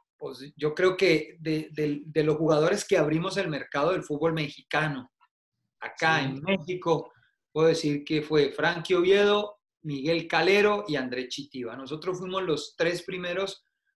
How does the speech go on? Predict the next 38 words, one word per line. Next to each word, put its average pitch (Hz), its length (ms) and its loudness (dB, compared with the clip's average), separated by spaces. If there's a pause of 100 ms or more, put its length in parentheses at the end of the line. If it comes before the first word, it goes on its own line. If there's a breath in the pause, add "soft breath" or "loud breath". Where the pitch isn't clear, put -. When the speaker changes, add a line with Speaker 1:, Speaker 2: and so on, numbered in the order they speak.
Speaker 1:
jugadores, 151 520 -2
pues, 190 260 6
que, 196 340 0
que 156 120 -6
nos 143 160 -8
fue 170 160 -2
bien, 190 420 -2 (200)
que 151 120 -6
triunfamos 151 800 -6 (380)
y 160 180 -12
que, 160 260 0
digamos, 165 560 -4 (580)
abrimos 170 420 -2
más 208 160 2
fuerte, 214 300 2
porque 170 280 -4
anterior, 156 580 -2
anterior 151 440 -4
a, 190 180 0
a, 139 440 -6
a 135 80 -10
que 143 120 -8
viniéramos 160 440 -4
nosotros, 165 580 -6
vino, 170 500 -2
vino, 160 680 0
este, - 280 -6
Leonel 139 340 -4
Álvarez, 170 440 0
vino 147 180 -6
a 143 40 -10
jugar 143 200 -4
al 143 100 -4
Veracruz, 160 640 -4 (300)
al 131 160 -12
Veracruz, 127 380 -8
Speaker 2:
Sí. - 40 -20
Speaker 1:
perdón. - 300 -16